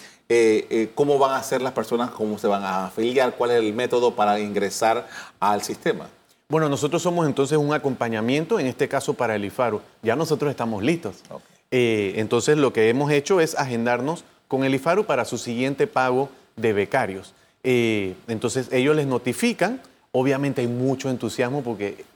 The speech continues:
Speaker 2: Carlos, ya en estos días, ¿quién está para estar correteando un cheque, por el amor de Dios?
Speaker 1: Claro.
Speaker 2: Entonces, hay, eh, estamos en esa parte de la labor comunicativa,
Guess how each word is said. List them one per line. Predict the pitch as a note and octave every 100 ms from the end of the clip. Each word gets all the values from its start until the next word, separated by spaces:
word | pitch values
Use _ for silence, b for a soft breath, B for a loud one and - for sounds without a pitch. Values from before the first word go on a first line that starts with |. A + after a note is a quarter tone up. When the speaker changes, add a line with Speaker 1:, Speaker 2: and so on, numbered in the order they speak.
| _
Speaker 2:
Carlos, | - G#2 G2+ D#2 - _ _ _ _ _ _
ya | A2 B2+
en | C#3
estos | D3 C#3 D3+ B2+
días, | B2 B2+ A#2 -
¿quién | D3+ D3
está | D3+ C#3+ B2+
para | C#3
estar | C3
correteando | A#2+ D3+ A#2+ G2+ A2
un | B2+
cheque, | - F3 A3+
por | B2
el | A2+
amor | G#2+ G#2+ A#2
de | C#3
Dios? | D3+ A3 -
Speaker 1:
Claro. | - - B -
Speaker 2:
Entonces, | B2 C3+ B2+ D3+ D#3 - b b
hay, | E3 G3+ G3+ -
eh, | C#3 B2+ B2
estamos | A#2+ D3 D#3+ F3
en |
esa | C#3+ - D#3
parte | D#3 D#3 E3+
de | C3+
la | A#2 A2
labor | G#2 A2 A2+
comunicativa, | E3 D#3 C3+ - A2 D#3+ B2+ E3